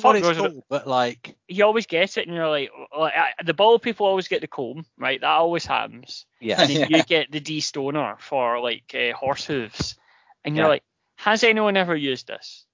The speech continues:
Speaker 1: Like, and, and really, and I was trying to think of a sort of equine gimmick in Puro, but I was totally drawing a blank, sadly, in terms of
Speaker 2: Um,
Speaker 1: who.
Speaker 2: yeah, I can't really think of. Uh, I think there's a few, like, there's a few Joshi
Speaker 3: The Four
Speaker 2: wrestlers.
Speaker 3: Horsemen?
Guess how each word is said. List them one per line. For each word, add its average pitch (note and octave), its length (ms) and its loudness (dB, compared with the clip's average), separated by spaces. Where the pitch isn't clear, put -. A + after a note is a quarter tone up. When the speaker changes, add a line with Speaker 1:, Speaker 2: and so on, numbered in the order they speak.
Speaker 1:
Like, A2 240 -8
and, C#3 260 -10
and D3+ 140 -6
really, C#3 220 0
and F3 140 4
I G3 60 6
was G3+ 180 2
trying G#3+ 240 4
to G3 80 -2
think G#3 200 -2
of F#3 80 0
a F3+ 60 -2
sort D#3 220 -6
of - 180 -8
equine F3 600 -4
gimmick F#3 340 -6
in F3 140 -12
Puro, F#3+ 440 -2
but C#3 100 -2
I C3 100 2
was C#3 140 0
totally D#3+ 320 2
drawing C#3+ 260 2
a B2+ 60 -2
blank, A#2+ 340 -4
sadly, C3+ 500 -4
in B2 120 -12
terms C3 340 -4
of C3+ 120 -8
Speaker 2:
Um, C3+ 60 -12
Speaker 1:
who. B2+ 200 -6
Speaker 2:
yeah, G3+ 200 4
I G#3+ 80 4
can't G3+ 320 -4
really D3+ 260 -4
think D#3 360 -10
of. A#2+ 280 -4
Uh, A#2+ 200 0
I C#3 60 0
think A#3 140 4
there's A#3 160 2
a G#3+ 60 4
few, G3+ 400 -4
like, D3+ 400 0
there's D3 140 -2
a D#3 60 2
few F#3 180 -4
Joshi D#3+ 280 0
Speaker 3:
The D3 180 4
Four F3+ 140 8
Speaker 2:
wrestlers. C#3+ 60 6
Speaker 3:
Horsemen? A#3+ 500 4